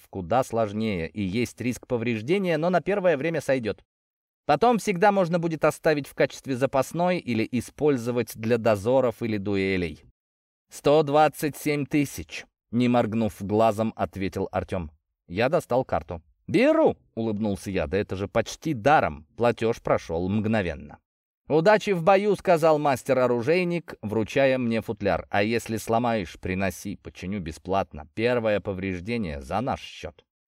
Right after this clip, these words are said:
«Сервис», одобрительно кивнул я, убирая шпагу в чехол. «Обязательно воспользуюсь, если возникнет необходимость». Выйдя из оружейной,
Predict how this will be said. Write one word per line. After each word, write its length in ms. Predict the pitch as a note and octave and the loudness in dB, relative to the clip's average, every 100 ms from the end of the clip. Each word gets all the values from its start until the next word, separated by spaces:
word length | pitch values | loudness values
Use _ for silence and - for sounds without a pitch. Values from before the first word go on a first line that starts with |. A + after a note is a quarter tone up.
| _ _ _ _ | _ _ _ _
«Сервис», 760 | - E3 E3 E3 E3+ E3+ - _ | 2 6 6 4 -2 -8 -16 _
одобрительно 600 | A2+ A#2+ B2 A#2+ A#2 A#2 | 0 2 2 0 0 0
кивнул 440 | - A#2+ A2 A2+ G#2 | -2 -2 0 0 0
я, 280 | G2 D#3 - | 2 2 0
убирая 480 | A2+ A#2 B2 A#2+ | 0 2 4 4
шпагу 380 | A2 - A#2 G#2+ | 2 0 0 0
в 100 | G2 | -4
чехол. 400 | - A2 - E2 | -6 -6 -4 -2
«Обязательно 580 | - C3 C3 G3+ F#3 D#3+ | -2 -2 0 0 0 -2
воспользуюсь, 680 | B2 - E3+ E3 F2+ D#2+ - | -2 -2 -2 -2 -4 -8 -6
если 240 | F2 - | -8 -4
возникнет 640 | F#2 G#2+ G2+ G2+ - E2 - _ | 0 0 0 -4 -6 -14 -14 _
необходимость». 760 | G2 F#2+ - G2+ E2+ D#2 - - _ _ - | -6 -4 -4 -4 -6 -12 -18 -20 _ _ -4
Выйдя 380 | A2 C3 A#2 A#2+ | 0 2 2 -2
из 320 | - A2+ F#2+ | 0 -4 -2
оружейной, 760 | A2 G#2+ G#2 C3+ E3 C3 D#2 | 0 0 0 0 0 -2 -6